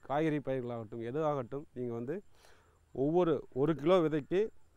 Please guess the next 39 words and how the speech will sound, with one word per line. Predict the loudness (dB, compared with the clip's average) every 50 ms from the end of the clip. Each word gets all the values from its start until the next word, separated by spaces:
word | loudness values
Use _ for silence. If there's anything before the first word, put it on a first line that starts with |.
| -18 -6 -2
பவஸ்டின்ங்கிறது | 2 2 4 2 4 2 2 2 2 2 0 -2
சொல்லக்கூடிய | -2 -4 -4 -4 -4 -4 -4 -4 -4 -4 -2
மருந்தை | -2 -2 -2 -2 -2 -2
வந்து | -2 0 0 0 0
ரெண்டு | 0 0 0 2
கிராம் | 2 2 2 2 2
அளவுல | 0 0 -2 -2 -4 -4
தே-, | -4 -4 -4 -4 -4 -4
வந்து | -4 -6 -4 -4 -6 -6 -4
பயன்படுத்துங்க. | -4 -6 -4 -6 -8 -10 -10 -8 -8 -8 -8 -10 -12 -16 -20 -20 -20 -20 -20 _ _ -6
பவஸ்டின் | -4 -4 -2 0 0 -2 0
கிடைக்காத | 0 -2 -2 0 2 2 2 2
பட்சத்துல | -2 -6 -6 -6 -6 -4 -4
வந்து | -4 -2 -2 -2 -4 -4 -6 -10 -16 -20 -8 -2
ட்ரைகோடெர்மைங்கிற | -2 -2 2 4 4 6 8 8 6 6 4 2 2 0 0 -2 -2 -4 -6 -8 -14 -18 -20 -20 -20 -20 -20 -18 -8
உயிர் | -2 -2 0 0 0 -2 -4 -6 -6
பூஞ்சாலக்குள்ளி | -2 0 2 2 2 2 0 -2 -4 -4 -2
வந்து | -4 -2 -2 -2 -2 -2 -4 -6
அது | -4 -2 0 0
வந்து | 0 0 0 0
ஒரு | 0 0 0 -2
கிலோ | -2 -2 -2 0
விதைக்கு | 0 -2 -4 -4 -6 -4 -4
நாலு | -2 -2 0 0
கிராம் | 0 0 0 0 -2 -2 -6 -10 -8
அல்லது | -4 -2 -2 0 0 -2 -4 -6 -10 -20 -20 -20 -20 -20 -20 -20 _ -2
சூடோமோனஸ் | 0 4 6 6 6 6 4 4 2 0
வந்து | -2 -2 -2 -2 0 0
ஒரு | 0 0 0
கிலோ | -2 -2 0 0 0
விதைக்கு | 0 -2 -4 -6 -6 -6
வந்து | -6 -6 -6 -6
பத்து | -6 -8 -6 -4 -2 0
கிராம் | 0 0 0 0
என்ற | -2 -4 -4 -4
அளவுல | -4 -4 -4 -4 -6
வந்து | -6 -6 -6 -6 -6 -4
விதை | -4 -2 -2
நேர்த்தி | -2 -2 -2 -4